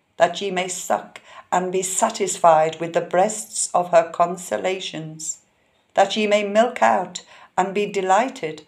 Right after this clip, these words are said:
with the abundance of her glory. For thus saith the Lord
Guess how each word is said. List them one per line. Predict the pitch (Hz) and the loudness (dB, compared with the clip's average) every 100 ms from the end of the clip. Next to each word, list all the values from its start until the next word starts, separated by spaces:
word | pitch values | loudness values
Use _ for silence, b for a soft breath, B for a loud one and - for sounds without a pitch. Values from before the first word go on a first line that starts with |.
| _ | _
with | - 170 | -10 0
the | 175 | 2
abundance | 165 165 - 220 233 175 160 160 | 2 0 2 4 2 -2 -6 -6
of | 156 156 | -6 -2
her | 160 160 | -2 -2
glory. | 170 165 165 160 160 160 _ _ _ _ _ _ | -4 -6 -4 -6 -10 -14 _ _ _ _ _ _
For | - - | -2 2
thus | 185 196 - | 2 0 0
saith | 214 202 214 | 0 0 0
the | 214 | -4
Lord | 185 190 175 160 | -4 -4 -4 -6